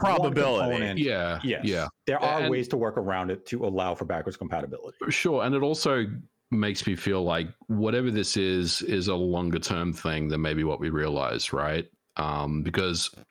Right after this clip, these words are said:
Speaker 3: maybe Nintendo hasn't even thought about how they're gonna deal with, with that side. They're just focusing on,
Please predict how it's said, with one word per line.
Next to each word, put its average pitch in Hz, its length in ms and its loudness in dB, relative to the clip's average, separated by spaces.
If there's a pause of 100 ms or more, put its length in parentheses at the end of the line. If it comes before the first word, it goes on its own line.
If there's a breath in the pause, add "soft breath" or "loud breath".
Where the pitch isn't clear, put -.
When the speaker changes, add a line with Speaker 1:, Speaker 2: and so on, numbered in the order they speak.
(140)
Speaker 3:
maybe 95 240 0
Nintendo 98 340 0
hasn't 101 280 0
even 98 120 0
thought 131 200 0
about 78 360 -2
how 76 120 -2
they're 76 140 -4
gonna 76 160 0
deal 73 200 0
with, 73 240 -4
with - 160 -6
that 73 140 -2
side. 76 340 -2
They're 82 80 0
just 82 220 -4
focusing 87 480 -2
on, 80 340 -2